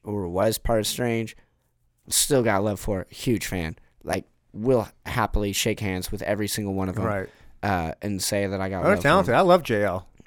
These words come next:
Speaker 1: Oh,
Speaker 2: I
Speaker 1: J L.
Speaker 2: love his shit.
Speaker 1: J L's fire.
Speaker 2: Yeah.
Speaker 1: Like, they're all fire. I don't know exactly what happened. All
Speaker 2: Yeah.
Speaker 1: I,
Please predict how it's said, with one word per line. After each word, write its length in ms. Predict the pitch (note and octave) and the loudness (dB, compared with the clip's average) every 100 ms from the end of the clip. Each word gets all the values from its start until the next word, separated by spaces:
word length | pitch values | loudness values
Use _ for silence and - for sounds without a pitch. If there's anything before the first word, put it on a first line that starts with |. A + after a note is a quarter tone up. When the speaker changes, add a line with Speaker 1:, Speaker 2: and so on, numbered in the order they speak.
| _ - | _ -2
Speaker 1:
Oh, 100 | B2+ | 0
Speaker 2:
I 40 | |
Speaker 1:
J 140 | D3+ C#3+ | 4 6
L. 40 | |
Speaker 2:
love 80 | F#3 | 6
his 100 | C3 | 4
shit. 240 | - E2+ - | -4 -10 0
Speaker 1:
J 220 | D3+ D3+ | 6 8
L's 200 | C3 G#2+ | 6 2
fire. 640 | - - - A2+ F2 E2 - | -4 -6 -4 -2 -4 -8 -4
Speaker 2:
Yeah. 260 | D3+ G2+ D2+ - | -4 -4 -6 -6
Speaker 1:
Like, 180 | - C#3 | 2 4
they're 200 | C#3+ - | 4 6
all 160 | D#3 D3+ | 6 4
fire. 360 | - D3 A#2+ - - - | 4 2 2 -2 -10 4
I 100 | D#3+ | 6
don't 220 | A3 - | 6 2
know 240 | C#3 D#3+ D#3 | 2 4 4
exactly 640 | B2 A2+ A#2+ C#3 - B2 | 2 2 2 2 0 0
what 240 | G2+ A2 | 0 0
happened. 380 | - F2+ - - - - | -2 -6 -6 -12 -10 6
All 180 | C3 D#3+ | 10 10
Speaker 2:
Yeah. 60 | |
Speaker 1:
I, 100 | D#3 | 10